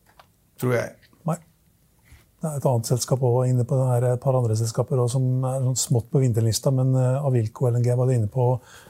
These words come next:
Speaker 2: Flex L N G. Det er jo noen av de få selskapene på den mest omsatte lista også som stiger i dag. Det er liksom, det er Yara,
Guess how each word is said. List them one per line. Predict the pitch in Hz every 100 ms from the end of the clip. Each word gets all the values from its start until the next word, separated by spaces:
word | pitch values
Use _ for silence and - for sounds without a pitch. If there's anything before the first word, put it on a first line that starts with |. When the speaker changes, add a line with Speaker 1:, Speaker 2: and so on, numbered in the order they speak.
| -
Speaker 2:
Flex | 143 -
L | 127
N | 120
G. | 120 131 147 - -
Det | 151
er |
jo | 135 123 123 127 139
noen | 135 123
av |
de | 123
få | 120 127 117
selskapene | 135 - 113 - 120
på | 131
den | 127
mest | 117 139
omsatte | 110 117
lista | 113 -
også | 117 113
som | 113
stiger | - 117 110
i | 113
dag. | 147 180 - - _ _ _ _ -
Det |
er | 127 123
liksom, | 123 113 127
det |
er | 123 123
Yara, | 107 104 107 120 127 135